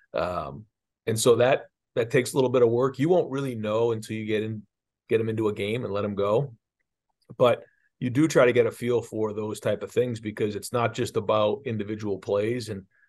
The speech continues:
when we teach and install, we try to segment as much as we can as coaches,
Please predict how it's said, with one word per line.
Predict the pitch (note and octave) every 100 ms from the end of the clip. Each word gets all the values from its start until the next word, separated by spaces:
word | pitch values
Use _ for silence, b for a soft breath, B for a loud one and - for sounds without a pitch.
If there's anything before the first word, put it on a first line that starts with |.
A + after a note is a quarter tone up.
| _ _ _ _ _ -
when | A2+
we | A#2
teach | A2+ - B2+ C3+ C3
and | G#2+
install, | G#2 - G#2+ G#2+ B2 C#3 A#2+
we |
try | G#2+ - G#2+
to | G2+
segment | - A2 G#2+ A2+ C#3 _ _
as | A2+
much | A2 A2+
as | G#2+
we | G2
can | - A2 G#2+
as | -
coaches, | A2 A2 D#2 D2